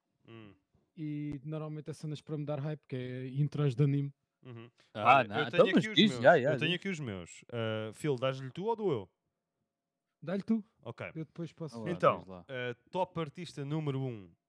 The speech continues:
Speaker 1: Lonely
Speaker 3: Sim.
Speaker 1: Island, Representing.
Speaker 3: Oh, uau. Oh, uau, uau.
Speaker 1: Representing.
Speaker 2: Representing.
Speaker 1: Ghost.
Speaker 3: Nós, sim, é bom.
Speaker 1: Surge,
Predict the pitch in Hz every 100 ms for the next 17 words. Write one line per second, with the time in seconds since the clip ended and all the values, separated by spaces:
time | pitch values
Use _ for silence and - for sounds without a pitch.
0 | _ _ 156 165 131 107 92 95 101 123
1 | - _ _ _ _ _ - 123 113 -
2 | 85 90 92 110 147 117 90 107 131 98
3 | - _ _ - 110 87 123 120 127 143
4 | 135 113 131 123 165 180 175 _ _ _
5 | 123 131 151 254 - - 104 95 - _
6 | _ _ _ _ _ _ _ _ _ _
7 | _ - - 95 110 120 - 90 92 101
8 | - _ - - 143 202 220 - -